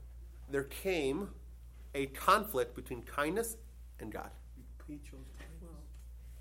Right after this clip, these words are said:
Speaker 3: I mean, that happened
Speaker 1: Well, they're
Speaker 3: with
Speaker 1: both, they're both
Speaker 3: Israel.
Speaker 1: mitzvahs, right? How do you choose, means, how do you choose between a mitzvah and a mitzvah? They're both mitzvahs.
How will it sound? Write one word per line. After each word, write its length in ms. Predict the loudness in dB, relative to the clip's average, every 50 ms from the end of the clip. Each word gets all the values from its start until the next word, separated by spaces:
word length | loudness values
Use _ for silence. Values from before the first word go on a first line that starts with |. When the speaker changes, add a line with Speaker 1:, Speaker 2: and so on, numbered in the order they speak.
| -12 -12 -12 -12 -12 -12 -12 -12
Speaker 3:
I 40 | -10
mean, 140 | -10 -8 -8
that 120 | -8 -8 -6
happened 380 | -6 -6 -6 -4 -6 -4 6 12
Speaker 1:
Well, 200 | 12 12 12 12
they're 120 | 12 12
Speaker 3:
with 40 | 12
Speaker 1:
both, 200 | 12 12 12 12
they're 120 | 12 12
both 220 | 12 12 12 12 12
Speaker 3:
Israel. 160 | 12 12 12
Speaker 1:
mitzvahs, 360 | 12 10 10 10 8 8 10
right? 260 | 12 12 12 12 10
How 140 | 10 10 12
do 60 | 12
you 80 | 10 8
choose, 260 | 8 8 8 8 6 -2 -4 2
means, 240 | 4 6 6 6 4 -2 -8 4 10
how 140 | 12 12 12
do 60 | 12
you 60 | 12
choose 140 | 12 10 8
between 200 | 10 10 12 12
a 20 |
mitzvah 220 | 12 12 12 12 12
and 100 | 12 12
a 20 |
mitzvah? 160 | 8 8 8
They're 100 | 10 12
both 180 | 12 12 12 10
mitzvahs. 500 | 8 6 6 4 2 2 2 0 -2